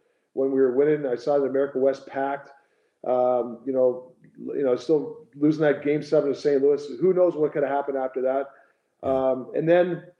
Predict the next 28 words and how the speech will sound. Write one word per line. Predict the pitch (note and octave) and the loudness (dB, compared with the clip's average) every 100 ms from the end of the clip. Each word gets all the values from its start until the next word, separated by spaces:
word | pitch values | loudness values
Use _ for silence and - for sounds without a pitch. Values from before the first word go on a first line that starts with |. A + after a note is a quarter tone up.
| _ | _
seeing | - - G3 G3+ G3 | -20 -12 -2 0 2
the | |
way | E3+ F3 | 2 2
it's | E3+ D#3+ - _ | 0 -4 -16 _
transpired, | - E3 D#3 - A3 G3 D3 - _ _ | -8 -6 -6 -4 0 0 -2 -10 _ _
you | E3 | -2
know, | D3+ | 0
with | C#3+ | 0
the | C#3+ | 2
ownership | D#3+ F3 E3+ E3 | 2 0 -2 -6
changes, | - D#3+ D#3+ D#3 D#3 C#3+ - - - | -6 -6 -6 -2 -2 -2 -8 -14 -4
you | |
know, | C3 | 0
the | B2+ | 0
Glendale, | C#3 E3 E3 D3 C#3 A#2+ | 2 2 2 2 2 2
and | B2 | 0
then | D#3 D#3 | 0 -2
there, | D3 C#3+ - _ - | -4 -6 -10 _ -8
there's | D3 | -8
so | - A#3 | -2 0
much | C4+ - - | 0 -2 -4
thrown | F#3 G3 F#3+ | 0 2 2
at | E3 | 0
this, | D3+ - - | -4 -6 -8
this | C#3 - - | -8 -8 -8
fan | - E3 F3+ | -2 0 0
base. | C3+ G#2 - - | -2 -6 -12 -10
Um, | C#3 C3+ C3 | -4 -2 -2